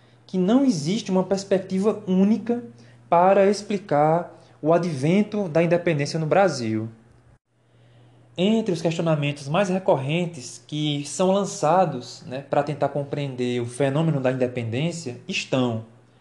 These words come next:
quais os fatores que conduziram à independência?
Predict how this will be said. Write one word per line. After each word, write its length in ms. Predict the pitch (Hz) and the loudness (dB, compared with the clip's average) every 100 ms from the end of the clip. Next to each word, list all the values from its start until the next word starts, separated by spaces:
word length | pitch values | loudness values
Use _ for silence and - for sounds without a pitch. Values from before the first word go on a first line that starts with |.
| _ _ _ _ _ _ - | _ _ _ _ _ _ -2
quais 220 | 190 220 | 2 2
os 120 | 220 | 0
fatores 800 | - 214 - 170 214 196 143 - | 0 0 2 2 4 4 0 -4
que 100 | - | -10
conduziram 840 | 147 214 226 214 151 160 214 196 160 | -6 -4 -2 -4 -2 -2 0 2 0
à 80 | 151 | 0
independência? 920 | 143 143 160 170 127 127 120 - | -2 -2 -4 -4 -6 -6 -10 -12